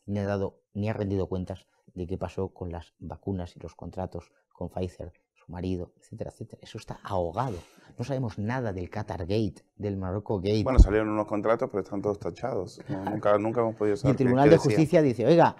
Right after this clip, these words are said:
Speaker 1: eh, que, que esto no es transparencia, que usted dando lecciones de transparencia a Hungría o a Polonia y usted no es transparente". Y ahí
Speaker 2: Pues su marido trabaja en la industria, trabajaba o
Speaker 1: Está ahí vinculado.
Speaker 2: estaba vinculado a la
Speaker 1: Sí,
Speaker 2: industria
Speaker 1: sí, sí,
Speaker 2: farmacéutica, ¿no?
Speaker 1: tenía grandes intereses, ¿no? Bueno, pues, pues, pues,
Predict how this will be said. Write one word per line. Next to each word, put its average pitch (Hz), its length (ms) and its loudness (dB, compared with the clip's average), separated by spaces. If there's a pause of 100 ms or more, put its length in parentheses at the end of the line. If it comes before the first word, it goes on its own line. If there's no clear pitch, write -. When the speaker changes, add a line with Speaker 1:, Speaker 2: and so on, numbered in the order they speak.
(160)
Speaker 1:
eh, 107 180 0
que, - 200 -10
que 95 180 0
esto 117 160 0
no 151 80 6
es 139 60 4
transparencia, 131 800 4
que - 80 -6
usted 131 180 0
dando 147 440 4
lecciones 123 460 4
de 131 80 4
transparencia 120 680 2 (260)
a 104 140 6
Hungría 127 540 10
o 123 100 6
a 120 100 6
Polonia 170 540 6 (200)
y 113 60 -4
usted 110 160 -4
no 143 100 0
es 127 40 -6
transparente". 101 560 -4
Y 92 80 -10
ahí 98 100 -4
Speaker 2:
Pues 110 160 6
su 113 80 0
marido 117 280 8
trabaja 123 320 4
en 107 60 2
la 104 40 0
industria, 101 500 -2
trabajaba 98 440 2
o 90 260 2
Speaker 1:
Está - 180 2
ahí 180 220 12
vinculado. 107 380 6
Speaker 2:
estaba 110 200 12
vinculado 104 380 6
a - 20 8
la 98 80 6
Speaker 1:
Sí, 98 40 4
Speaker 2:
industria 95 200 4
Speaker 1:
sí, 87 60 4
sí, 90 40 -6
Speaker 2:
farmacéutica, 82 520 2
¿no? 87 80 -2
Speaker 1:
tenía 92 200 -6
grandes 92 400 -4
intereses, - 580 -12
¿no? 139 120 -10
Bueno, 113 240 -4
pues, 87 300 -6
pues, - 300 -10
pues, 87 160 -14